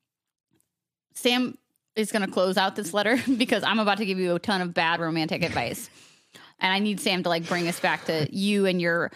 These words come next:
Speaker 1: you just, you just need to do what you're great at.
Speaker 2: No, this is fine. I'm excited for your romantic advice, and I'm going to try and
Speaker 1: Yeah, balance it.
Speaker 2: Yeah.
Speaker 1: That's, that's what I'm asking you to do. Okay, so,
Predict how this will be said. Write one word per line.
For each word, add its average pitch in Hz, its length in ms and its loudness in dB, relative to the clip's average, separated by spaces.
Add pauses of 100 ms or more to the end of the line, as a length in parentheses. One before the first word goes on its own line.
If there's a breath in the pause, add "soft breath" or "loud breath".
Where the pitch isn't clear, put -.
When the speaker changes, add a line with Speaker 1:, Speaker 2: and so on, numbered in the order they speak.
(800 loud breath)
Speaker 1:
you 208 120 -2
just, 220 240 0
you 214 160 0
just 196 140 -2
need 196 100 2
to 175 80 2
do 170 140 0
what 156 80 0
you're 156 120 -2
great 139 200 0
at. 127 180 -2
Speaker 2:
No, 151 200 4
this 120 180 0
is 135 120 -2
fine. 127 260 0
I'm 131 240 0
excited 131 400 0
for 139 100 0
your 123 140 4
romantic 117 580 0
advice, 117 260 0
and - 100 -8
I'm 120 80 2
going 117 180 4
to 113 80 0
try 113 240 0
and 110 260 0 (140)
Speaker 1:
Yeah, 202 220 0
balance 190 460 0
it. 165 280 -4
Speaker 2:
Yeah. 175 120 6
Speaker 1:
That's, - 120 -4
that's 247 200 2
what 269 80 4
I'm 226 100 2
asking 196 320 0
you 160 80 -2
to 160 120 -4
do. - 60 -14 (120)
Okay, 208 200 0
so, 202 280 2